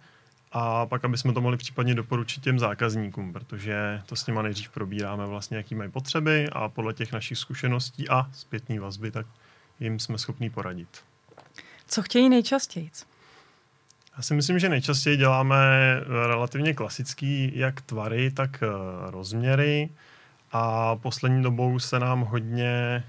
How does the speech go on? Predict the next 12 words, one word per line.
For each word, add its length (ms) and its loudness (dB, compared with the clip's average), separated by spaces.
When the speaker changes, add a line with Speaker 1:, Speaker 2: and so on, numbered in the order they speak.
Speaker 1:
eh, 160 0
lidi 240 -2
ozývají, 440 0
že 100 0
chtějí 380 0
od 160 -4
nás 300 0
navrhnout 460 0
přímo 320 0
hračku 540 0
na 120 4
jejich, 220 4